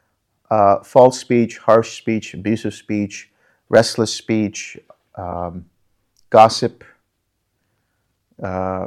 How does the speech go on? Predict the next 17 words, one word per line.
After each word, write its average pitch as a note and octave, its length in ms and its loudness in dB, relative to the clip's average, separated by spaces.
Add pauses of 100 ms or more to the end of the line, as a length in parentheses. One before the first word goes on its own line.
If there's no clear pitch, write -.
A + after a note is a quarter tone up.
all B2+ 160 6
kinds A#2+ 500 -2
of G#2 140 -6
speech, - 600 -8
uh, G2+ 80 -6
divisive A2+ 520 2
speech - 500 -6
that A#2+ 180 0
ca-, - 180 -10 (140)
causes D3+ 500 0
harm C3 360 0
to - 120 -12
oneself G#2 560 -6
and F#2 120 -12
harm F#2 280 -8
to - 160 -18
others. - 560 -20